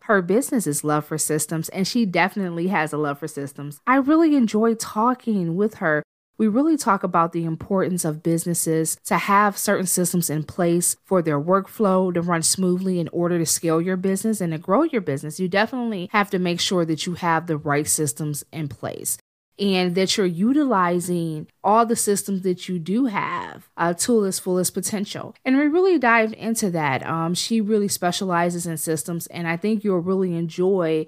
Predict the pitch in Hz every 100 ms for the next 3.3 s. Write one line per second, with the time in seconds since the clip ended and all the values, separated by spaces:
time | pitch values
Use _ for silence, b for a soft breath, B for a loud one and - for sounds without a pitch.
0 | - 180 175 180 175 196 196 214 - 170
1 | 170 - 160 - 165 165 - 151 165 170
2 | 165 160 - 160 156 160 - 175 139 143
3 | - - -